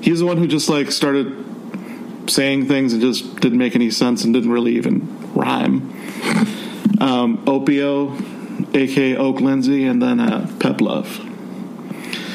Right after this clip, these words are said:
The Hobo Junction, you had Saphir, and I think that the rest of the Hobo Junction crew were, were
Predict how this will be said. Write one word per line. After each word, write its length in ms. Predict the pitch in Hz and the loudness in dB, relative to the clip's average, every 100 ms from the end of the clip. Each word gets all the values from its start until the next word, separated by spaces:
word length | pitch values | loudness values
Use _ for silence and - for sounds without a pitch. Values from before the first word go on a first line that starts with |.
| - - - - | -10 -12 -8 -2
The 580 | 294 214 190 170 160 147 | 2 4 4 2 2 2
Hobo 260 | 185 170 | 0 0
Junction, 640 | 151 165 - 175 165 160 - - - - - - - | 0 0 2 2 2 0 -4 -12 -12 -12 -12 -12 0
you 120 | 151 | 2
had 100 | 190 | 2
Saphir, 480 | - 160 - 175 147 135 | 0 0 2 2 2 0
and 180 | 147 143 | 0 0
I 120 | 143 | 0
think 300 | 147 185 160 | 2 2 2
that 280 | 165 143 - | 0 0 0
the 100 | 139 | 0
rest 480 | 113 - 160 180 - | 0 0 0 0 0
of 80 | 147 | 2
the 80 | 143 | 2
Hobo 260 | 147 139 | 2 0
Junction 360 | 127 139 - 127 | 0 0 0 0
crew 200 | - 127 | 2 2
were, 280 | 117 113 - - - - - - - - | 2 -2 -6 -12 -12 -12 -12 -12 -6 0
were 280 | 131 127 | 2 2